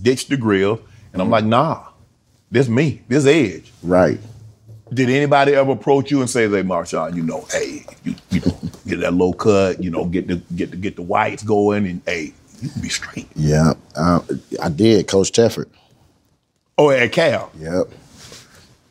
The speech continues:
Speaker 2: Marshall, look at your hair.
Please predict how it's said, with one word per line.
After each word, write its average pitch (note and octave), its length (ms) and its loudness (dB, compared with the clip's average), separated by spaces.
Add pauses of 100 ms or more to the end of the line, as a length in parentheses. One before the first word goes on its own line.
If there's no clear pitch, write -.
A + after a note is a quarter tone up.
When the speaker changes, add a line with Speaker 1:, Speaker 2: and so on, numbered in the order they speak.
(760)
Speaker 2:
Marshall, - 380 -4 (800)
look - 120 -6
at - 160 -4
your A#2 140 2
hair. G2+ 340 0